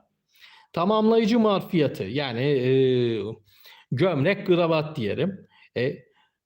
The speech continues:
arkadaşlar gömleğin fiyatı artarsa gömlek talebi de, e, gömlek talebi düşer. Gömlek talebi düşerse bizim malımız kravatsa arkadaşlar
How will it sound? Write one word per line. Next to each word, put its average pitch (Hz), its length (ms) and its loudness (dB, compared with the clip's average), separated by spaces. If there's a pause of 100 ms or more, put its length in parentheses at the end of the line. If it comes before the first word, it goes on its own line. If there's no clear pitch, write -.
(120)
arkadaşlar 139 640 0
gömleğin 160 540 4
fiyatı 185 440 0
artarsa 175 500 -2
gömlek 190 520 2
talebi 196 380 2
de, - 360 -4 (240)
e, 113 560 -2
gömlek 151 500 0
talebi 131 360 0
düşer. 220 440 -2 (500)
Gömlek 160 460 2
talebi 185 360 2
düşerse 190 540 0
bizim 156 240 2
malımız 180 520 2
kravatsa 180 580 2
arkadaşlar 123 680 -4